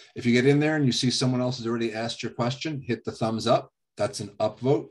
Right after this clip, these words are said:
We're gonna know that's an important question to address. Uh, you guys won't be able to see each other. The pa-, the participants on the call will not be able to see or hear each other. You should be able to see both me and the host, Barbara. Um, but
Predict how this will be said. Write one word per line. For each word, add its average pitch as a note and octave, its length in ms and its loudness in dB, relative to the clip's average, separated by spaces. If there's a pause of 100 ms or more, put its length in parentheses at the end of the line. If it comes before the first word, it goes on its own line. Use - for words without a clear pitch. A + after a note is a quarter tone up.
We're G2+ 100 -10
gonna G2+ 160 -8
know G#2 180 -4
that's G2+ 220 -6
an G2+ 60 -8
important G2 400 -8
question G2 380 -6
to F2 100 -8
address. A2 560 -4 (840)
Uh, F2 200 -12 (100)
you G#2+ 100 -8
guys A#2 240 2
won't C3 240 0
be C3 100 0
able A#2 180 -2
to A2 80 -4
see A#2 200 -2
each G2+ 160 -10
other. F2+ 300 -12
The G#2 120 -12
pa-, A#2 360 -2
the G2+ 340 -8
participants A2+ 640 -4
on G#2+ 140 -4
the G#2 40 -10
call G#2+ 520 -4 (340)
will G#2+ 120 -6
not A#2 180 2
be A#2 80 2
able G2+ 140 -2
to F#2+ 40 -6
see A#2 240 -2
or G#2 160 -4
hear A#2 240 0
each A#2 180 -2
other. A#2+ 380 -2 (360)
You F#2+ 100 -12
should C3+ 240 2
be B2+ 140 4
able A#2+ 120 4
to A2+ 100 -4
see B2 160 2
both A2 320 -2
me A#2 320 0
and G#2 160 -8
the G2 100 -10
host, B2+ 500 -2
Barbara. A#2+ 520 0 (380)
Um, F#2+ 520 -10 (200)
but G2+ 320 -4